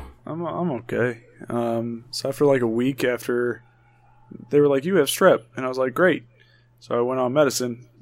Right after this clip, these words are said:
and after a week, I wasn't feeling better. I'm like, "Well, I'm gonna g-, just go to the doctor again." And this time I went to a different doctor, went to just urgent care.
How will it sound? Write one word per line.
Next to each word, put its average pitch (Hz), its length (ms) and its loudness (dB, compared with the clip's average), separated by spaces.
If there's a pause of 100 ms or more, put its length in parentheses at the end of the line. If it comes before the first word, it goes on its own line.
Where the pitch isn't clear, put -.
and 127 100 -8
after 131 200 -2
a 120 60 2
week, 135 180 2
I 127 40 4
wasn't 117 220 0
feeling 160 220 -2
better. 120 180 -2
I'm 120 100 -6
like, 120 240 -4
"Well, 165 320 2 (920)
I'm 120 100 -8
gonna 127 200 -2
g-, 123 120 -2
just 120 240 -6
go 127 160 0
to 127 60 0
the 123 60 0
doctor 127 460 2
again." 117 560 -6
And 113 180 -8
this 117 140 -4
time 123 160 -4
I 120 40 -2
went 120 180 -6
to 117 320 2
a - 20 -10 (140)
different 120 240 -6
doctor, 117 520 0
went 117 120 -12
to 113 80 -12
just 117 280 -12
urgent 127 280 -4
care. 117 220 0